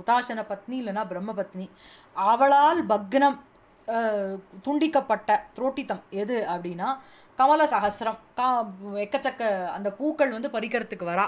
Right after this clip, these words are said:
எதுக்கோசரம் அப்படின்னா தேவார்ச்சனார்த்தம். சுவாமிக்கு, சுவாமிக்கு போடுறதுக்கோசரம் அந்த, அ, அ,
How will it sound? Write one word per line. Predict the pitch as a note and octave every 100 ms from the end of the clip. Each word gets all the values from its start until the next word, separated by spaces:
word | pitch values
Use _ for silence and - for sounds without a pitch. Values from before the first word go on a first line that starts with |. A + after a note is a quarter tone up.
| -
எதுக்கோசரம் | G3+ B3+ D4+ C4+ C4 A3+ F#3
அப்படின்னா | D#3+ A3+ C4+
தேவார்ச்சனார்த்தம். | G3 A3 A3+ G3 F3+ C#3+ - - - - -
சுவாமிக்கு, | - A3+ C4 D#4 C4+ A#3
சுவாமிக்கு | G3+ A3+ C#4 D4 B3
போடுறதுக்கோசரம் | G#3+ A3 A#3 G3+ F#3+ F3+ G3+ C4 - - -
அந்த, | - A#3 A#3 A3 - D#3+
அ, | G3 G3 F3+ D#3 F2+
அ, | D#3+